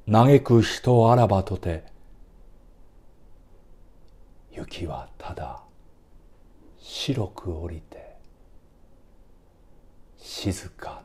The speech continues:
なり。大野百合子さんの詩、言葉が美しくて静かで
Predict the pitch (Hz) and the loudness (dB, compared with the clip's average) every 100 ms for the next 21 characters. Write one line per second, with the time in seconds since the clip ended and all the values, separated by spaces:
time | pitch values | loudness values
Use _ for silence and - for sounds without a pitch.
0 | - - - - - - - - - - | -20 -20 -20 -20 -20 -20 -20 -20 -20 -20
1 | - - - - - - _ - - - | -20 -20 -20 -20 -20 -20 _ -20 -20 -20
2 | - - - - - - - - - - | -20 -20 -20 -20 -20 -20 -20 -20 -20 -20
3 | - - - - - - - - - - | -20 -20 -20 -20 -20 -20 -20 -20 -20 -20
4 | - - - - - - - - 107 98 | -20 -20 -20 -20 -20 -20 -20 0 4 4
5 | 87 90 87 82 71 65 - - - - | 4 4 2 -4 -6 -10 -12 -14 -14 -18
6 | - - - - - - _ _ - - | -20 -20 -20 -20 -20 -20 _ _ -20 -6
7 | 98 107 95 85 73 71 78 80 - 90 | -2 0 0 0 -4 -8 -8 -8 -6 -8
8 | - - - - - - - _ _ - | -8 -14 -18 -20 -20 -20 -20 _ _ -20
9 | _ - - - 120 - - - | _ -20 -20 -6 -6 -6 -10 -16